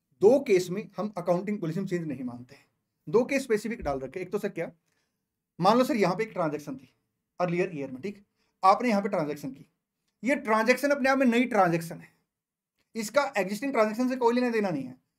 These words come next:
तो सर ये अकाउंटिंग पॉलिसी में चेंज नहीं माना जाता, न्यू पॉलिसी मानी जाती है। ठीक जी सर,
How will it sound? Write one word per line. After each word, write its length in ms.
तो 60
सर 140
ये 80
अकाउंटिंग 340
पॉलिसी 220
में 80
चेंज 180
नहीं 120
माना 140
जाता, 260
न्यू 240
पॉलिसी 280
मानी 180
जाती 220
है। 60
ठीक 120
जी 80
सर, 120